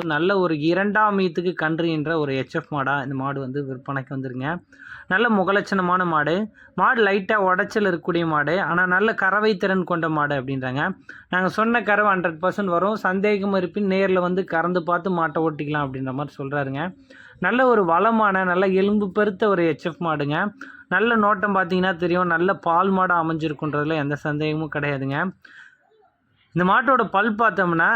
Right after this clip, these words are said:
கடைப்பல் முளைப்புல இரண்டாம் ஈத்துக்கு கன்றுன்னு இருக்கு அப்படின்னு தெரிவிக்கிறாங்க. மாட்டோட மடியமைப்பு பாருங்க, நல்லா ஒரே ஷேப்ல அழகா எடுத்திருக்கு. நாலு காம்புக்கான இடைவெளி நல்லா இருக்கு. நாலுமே பூ காம்புகள் தான், ரோஸ் and பிளாக் நிற காம்புகளாவே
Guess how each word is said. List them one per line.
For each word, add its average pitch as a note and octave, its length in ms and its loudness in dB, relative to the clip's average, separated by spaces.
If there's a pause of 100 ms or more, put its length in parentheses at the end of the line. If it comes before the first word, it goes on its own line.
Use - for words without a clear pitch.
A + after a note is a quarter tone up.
(240)
கடைப்பல் A#3 520 2
முளைப்புல F3 400 0 (200)
இரண்டாம் A3 460 2
ஈத்துக்கு F#3+ 340 -2
கன்றுன்னு E3 420 0
இருக்கு D3 200 -2
அப்படின்னு D3 260 -2
தெரிவிக்கிறாங்க. D3 500 0 (180)
மாட்டோட A3 340 2 (140)
மடியமைப்பு G3 560 0
பாருங்க, E3 340 0
நல்லா F3+ 180 2 (160)
ஒரே G3 220 4 (120)
ஷேப்ல F3 440 0
அழகா F3+ 440 2
எடுத்திருக்கு. D#3+ 460 -2 (160)
நாலு D#3 320 2
காம்புக்கான F3+ 640 0
இடைவெளி F#3 420 2 (100)
நல்லா D#3+ 260 0
இருக்கு. D#3 200 -2 (120)
நாலுமே E3 340 0 (140)
பூ F#3 180 0
காம்புகள் D#3+ 420 0
தான், F#3+ 220 0 (480)
ரோஸ் C4 300 2
and A3 160 2
பிளாக் F#3 340 2
நிற F#3 160 2 (100)
காம்புகளாவே E3 560 2